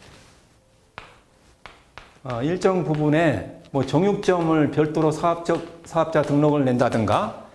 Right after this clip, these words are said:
생선가게를 낸다든가 이런, 어, 이런 식으로 영업하는 경우를 본 적이 있을 겁니다. 이런 소득 분산 행위는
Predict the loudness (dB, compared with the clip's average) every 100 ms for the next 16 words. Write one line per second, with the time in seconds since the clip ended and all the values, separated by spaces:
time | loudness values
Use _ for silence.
0 | -20 _ -2 2 2 2 2 2 2 2
1 | 2 2 0 -2 -2 -2 -2 0 -2 -6
2 | -14 -20 -20 _ _ _ _ _ -4 -2
3 | -2 -6 -10 -14 -6 -2 0 0 0 2
4 | 2 0 0 0 0 0 0 0 0 0
5 | 0 2 2 2 0 0 -2 -2 -8 -14
6 | -20 -20 _ _ -20 -20 -20 -20 -6 0
7 | 0 2 2 2 2 2 2 2 2 0
8 | 0 -2 -6 -6 0 2 2 0 -2 -8